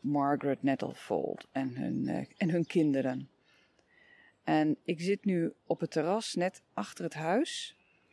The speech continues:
En ik heb zicht op het, eh, grasveld, wat hier, eh, vlak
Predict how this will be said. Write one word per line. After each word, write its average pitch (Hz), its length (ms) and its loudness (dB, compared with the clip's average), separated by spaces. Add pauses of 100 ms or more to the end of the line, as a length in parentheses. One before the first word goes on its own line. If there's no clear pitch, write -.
(280)
En 175 160 -2
ik 165 100 -2
heb 160 140 0 (140)
zicht 214 460 -4
op 170 120 -6
het, - 260 -6
eh, 147 160 -4 (120)
grasveld, - 1080 -2 (360)
wat 165 240 -4
hier, 156 380 -6
eh, 151 200 -2
vlak - 520 -4